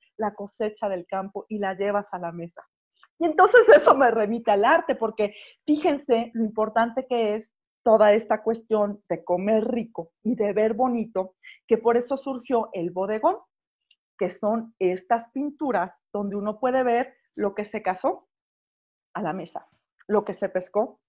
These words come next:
que está en la mesa, lo que se cosechó, las frutas que fueron bajadas del árbol y todo lo demás. Y entonces ese instante sobre la mesa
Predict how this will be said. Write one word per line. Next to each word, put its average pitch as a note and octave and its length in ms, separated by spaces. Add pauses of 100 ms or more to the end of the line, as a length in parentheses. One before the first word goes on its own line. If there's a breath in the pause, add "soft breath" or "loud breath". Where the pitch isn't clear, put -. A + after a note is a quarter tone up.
(120)
que F#3 60
está F#3 180
en F#3 60
la E3+ 100
mesa, D3 240 (640 soft breath)
lo G#3 140
que G3 100
se G3+ 160
cosechó, F#3+ 560 (400)
las G3 200
frutas B3+ 420
que G3+ 100
fueron A3 280
bajadas F#3+ 460
del F3+ 160
árbol F#3+ 340 (200 soft breath)
y A3+ 180
todo D#4+ 260
lo C#4 120
demás. G#3+ 360
Y A#3 40
entonces A#3 320
ese F4 300
instante G#3 760
sobre F#3+ 380
la F3 140
mesa F#3 380